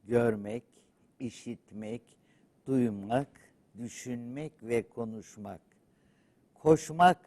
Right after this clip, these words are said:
alabildiğine. Başı dolu, başı boş koşmak. He he hey Taranta Babu, he he hey. Yaşamak ne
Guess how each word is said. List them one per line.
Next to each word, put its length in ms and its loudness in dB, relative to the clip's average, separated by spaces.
alabildiğine. 1300 -2
Başı 580 0
dolu, 520 0
başı 560 -2
boş 580 -4
koşmak. 960 -2
He 300 2
he 260 4
hey 600 4
Taranta 720 0
Babu, 500 -2
he 200 -4
he 220 -6
hey. 440 -4
Yaşamak 680 -2
ne 280 -14